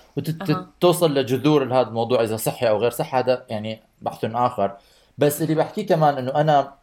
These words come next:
Speaker 1: يعني هلا أهلي كمان أنا بحكي لهم دا-، يعني دائما بحكي لهم إنه، آه، إذا، إذا في، يعني ماما لو بحكي لها إنه هلا بلندن، "تعالي اقعدي معي، تعالي اقعدي جنبي فترة". بس أنا أهلي كتير ب-، ب-، بأيدوا موضوع الاستقلا-، الاستقلالية وال-، وال-،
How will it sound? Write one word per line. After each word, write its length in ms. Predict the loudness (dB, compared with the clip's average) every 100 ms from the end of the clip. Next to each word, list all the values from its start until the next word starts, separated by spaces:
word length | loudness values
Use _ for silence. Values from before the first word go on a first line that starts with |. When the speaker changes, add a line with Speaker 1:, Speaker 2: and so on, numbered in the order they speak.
| -10
Speaker 1:
يعني 160 | -6
هلا 280 | -2 0 2
أهلي 140 | 2 2
كمان 260 | 0 -2
أنا 100 | -2
بحكي 260 | -4 0 2
لهم 140 | 2
دا-، 60 | 2
يعني 300 | -2 -2 -2
دائما 260 | 0 0
بحكي 160 | -4 -4
لهم 140 | -6 -6 _ _ -10
إنه، 380 | -6 -4 -4 -6 -2
آه، 320 | 2 2 -2 -6
إذا، 180 | -4 -4 -2
إذا 140 | -4
في، 100 | -2
يعني 240 | 0 2 2
ماما 220 | 2 2
لو 80 | -4
بحكي 200 | 0 0
لها 80 |
إنه 120 | 2 2
هلا 140 | 2
بلندن، 420 | 2 0 0 -2 -4 _
"تعالي 320 | 0 2 2 0
اقعدي 220 | -2 -4
معي، 280 | -4 -6 -4
تعالي 280 | 2 2 2
اقعدي 280 | -4 -8 -10
جنبي 280 | -6 -6 -4
فترة". 260 | -4 -2
بس 160 | -2 2
أنا 160 | 0 2
أهلي 240 | 0 -2
كتير 220 | -2 0
ب-، 300 | 0 -2 -4
ب-، 160 | -6 -6 _ -2
بأيدوا 380 | 2 2 2
موضوع 240 | -2 0 -2
الاستقلا-، 500 | -2 -12 -12 -6 -6
الاستقلالية 640 | -6 -10 -2 0 0 -2
وال-، 240 | -2 -4
وال-، 280 | -10 -10 -16